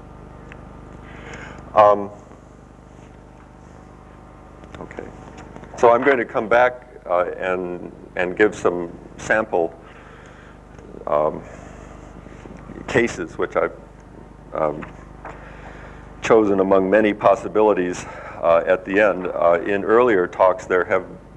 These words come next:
come up, uh, some of the applications in algebraic geometry and in, uh, uh, group theory, so I'll give some in number theory and combinatorics.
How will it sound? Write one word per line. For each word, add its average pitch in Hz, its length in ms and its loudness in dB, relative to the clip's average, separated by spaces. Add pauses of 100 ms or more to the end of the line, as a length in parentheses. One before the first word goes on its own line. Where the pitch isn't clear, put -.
(500)
come 127 220 0
up, - 260 4 (800)
uh, 78 320 2
some 87 240 -2
of 85 140 0
the 82 140 4 (720)
applications 87 600 0
in 87 80 0
algebraic 85 480 2
geometry 85 500 0
and 80 100 -2
in, 82 260 -2
uh, 82 40 4
uh, 80 520 2
group 101 300 4
theory, 78 300 2
so 82 140 -2
I'll 82 180 6
give 82 260 2 (540)
some 78 240 -4
in 82 80 -2
number 82 220 2
theory 82 260 2
and 78 100 -4
combinatorics. 78 680 0